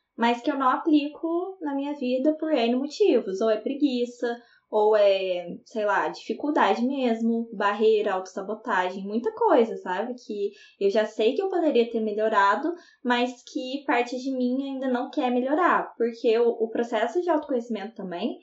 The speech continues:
é muito desapegar do ego, né? É você totalmente olhar pra você e falar, "Querida, não tá funcionando assim, vamos ter que mudar."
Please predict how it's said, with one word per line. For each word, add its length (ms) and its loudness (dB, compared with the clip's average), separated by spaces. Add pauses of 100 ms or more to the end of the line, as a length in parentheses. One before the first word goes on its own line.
(280)
é 100 2
muito 460 2
desapegar 580 2
do 100 2
ego, 440 0
né? 280 -10
É 60 -6
você 460 -2
totalmente 800 -4 (600)
olhar 380 4
pra 80 4
você 320 4
e 60 4
falar, 340 6
"Querida, 720 4 (340)
não 220 0
tá 140 -6
funcionando 520 -4
assim, 360 0
vamos 180 2
ter 120 -4
que 120 -8
mudar." 480 0